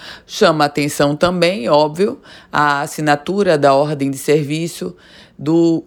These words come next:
eixo do Apodi da transposição do São Francisco. Isso porque a transposição já se tornou concreta em outros estados, como Paraíba e Pernambuco,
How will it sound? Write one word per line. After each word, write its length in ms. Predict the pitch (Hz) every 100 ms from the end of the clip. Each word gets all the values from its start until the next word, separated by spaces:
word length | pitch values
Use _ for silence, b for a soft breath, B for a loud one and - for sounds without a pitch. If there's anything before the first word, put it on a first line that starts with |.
| _
eixo 640 | 185 214 208 - - 131 - -
do 140 | 151
Apodi 600 | 156 160 - 151 127 160 156
da 180 | 160
transposição 960 | 160 165 165 - 160 156 147 - 147 143
do 100 | 135
São 260 | - 135
Francisco. 840 | 135 143 - - - - - - -
Isso 180 | 135 -
porque 300 | 165 135 156
a 80 | 147
transposição 1000 | 147 147 - 147 143 135 139 151 196 208 B B B B
já 240 | 131 151
se 160 | 151 151
tornou 400 | 143 147 143 139
concreta 800 | 139 143 139 143 156 180 - - -
em 160 | 156
outros 420 | 143 147 147 143
estados, 720 | 135 - - 143 156 185 165 -
como 220 | 135 135
Paraíba 580 | 139 127 123 160 180 151
e 80 |
Pernambuco, 800 | 139 135 135 139 143 160 170 92